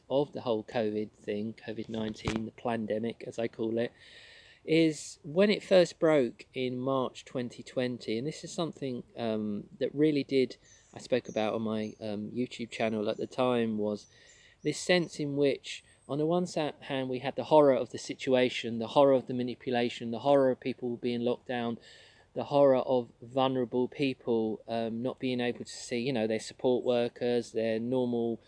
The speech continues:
um, their normal support structures, the horror of older people not being able to see their family, et cetera, et cetera, et cetera. We all, you know, can remember that situation.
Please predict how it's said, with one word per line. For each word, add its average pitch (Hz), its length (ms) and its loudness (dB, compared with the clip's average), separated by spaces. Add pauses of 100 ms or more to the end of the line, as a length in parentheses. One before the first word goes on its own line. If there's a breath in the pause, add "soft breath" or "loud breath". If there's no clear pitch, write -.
(640 soft breath)
um, 117 460 2
their 117 100 -2
normal 123 260 -2
support - 380 -2
structures, 117 500 -2
the 110 100 -4
horror 131 400 6
of 117 220 -2
older 123 260 0
people 127 300 -2
not 123 160 -4
being 123 220 -2
able 117 220 -4
to - 120 -16
see - 260 -6
their 107 180 -2
family, 127 680 -2
et 117 140 -14
cetera, - 380 -6
et 107 100 -12
cetera, - 320 -8
et - 80 -20
cetera. 110 540 -2
We 113 200 -4
all, 117 360 0
you 117 120 -8
know, 101 220 -6 (160)
can 117 160 -6
remember 127 420 -4
that 104 200 -6
situation. 127 680 -2